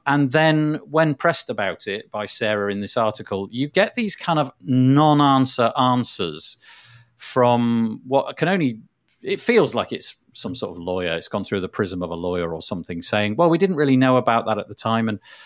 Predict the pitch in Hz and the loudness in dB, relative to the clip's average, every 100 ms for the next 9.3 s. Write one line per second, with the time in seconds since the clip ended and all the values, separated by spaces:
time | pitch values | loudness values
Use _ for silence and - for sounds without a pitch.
0 | - - - 190 175 90 90 82 85 - | -10 -6 -2 0 0 -2 -2 -6 -8 -10
1 | 90 90 85 85 90 87 101 87 90 80 | -8 -8 -6 -6 -6 -6 -6 -6 -6 -6
2 | - 101 - 107 - - 113 - 117 107 | -4 -6 -2 -4 -4 -8 -12 -8 -4 0
3 | 117 - 110 101 92 - _ - 107 101 | 0 2 2 2 0 -6 _ -6 -2 -2
4 | - 95 - - 87 95 90 87 82 - | -2 -6 -6 -6 -6 -6 -6 -6 -8 -8
5 | 87 82 - 98 90 87 - - - 101 | -8 -8 -8 -6 -4 -6 -8 -12 -12 -8
6 | 95 90 _ _ _ - - 113 104 - | -8 -10 _ _ _ -8 -2 0 0 -6
7 | - _ - 113 - 101 90 90 101 - | -8 _ -6 -4 -4 -4 -4 -4 -6 -8
8 | 104 95 98 95 90 90 90 87 82 80 | -8 -6 -6 -6 -4 -4 -4 -6 -8 -8
9 | 95 82 | -10 -10